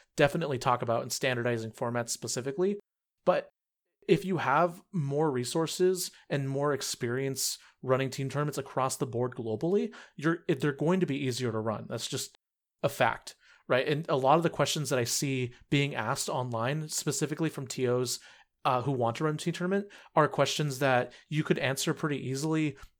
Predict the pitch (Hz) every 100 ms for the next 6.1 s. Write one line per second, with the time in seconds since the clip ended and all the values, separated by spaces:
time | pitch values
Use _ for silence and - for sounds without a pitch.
0 | - 151 151 135 143 135 135 143 131 190
1 | 240 151 120 131 120 131 131 147 135 139
2 | 117 127 151 123 - - 143 - - -
3 | - - 190 202 - - 185 190 - -
4 | 208 190 214 - 175 175 165 147 127 147
5 | 117 110 131 117 - - - 156 151 165